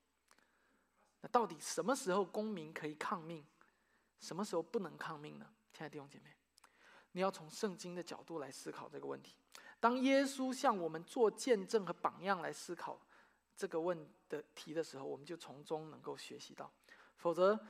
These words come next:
你就会说，你就会问一个问题，说：“耶稣为什么不反抗？耶稣为什么不起诉？对不对？耶稣为什么要吃这个亏，要受这个冤屈？他为什么不私下跟这个什么，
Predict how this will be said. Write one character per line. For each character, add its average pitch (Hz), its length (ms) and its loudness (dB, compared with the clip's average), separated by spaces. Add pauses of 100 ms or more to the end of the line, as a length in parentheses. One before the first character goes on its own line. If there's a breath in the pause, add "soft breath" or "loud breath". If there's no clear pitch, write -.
(100)
你 185 140 -2
就 214 140 2
会 214 120 10
说， 185 480 2
你 180 80 -10
就 190 140 4
会 185 80 2
问 190 100 6
一 170 60 -6
个 170 100 0
问 170 160 2
题， - 240 -16
说 156 140 -16 (220 soft breath)
：“耶 262 160 6
稣 269 140 2
为 277 100 8
什 196 80 2
么 165 60 -6
不 170 80 2
反 147 200 -2
抗？ 135 180 -4 (840 soft breath)
耶 269 160 8
稣 294 180 4
为 294 100 6
什 247 60 6
么 208 80 6
不 233 100 0
起 160 280 -2
诉？ 185 220 0 (120)
对 196 80 2
不 - 0 -
对？ 208 180 8 (320 loud breath)
耶 254 140 6
稣 269 160 2
为 269 100 8
什 226 80 2
么 202 80 4
要 220 80 10
吃 214 200 -2
这 214 80 6
个 196 100 6
亏， 196 260 6 (440 loud breath)
要 220 360 8
受 220 260 8
这 202 100 4
个 190 100 6
冤 190 200 6
屈？ 185 240 -4 (600 soft breath)
他 254 160 10
为 294 120 8
什 226 120 4
么 208 80 8
不 233 160 6 (100)
私 - 240 0
下 226 220 8
跟 214 220 6
这 226 100 6
个 208 100 8
什 175 80 4
么， 160 180 4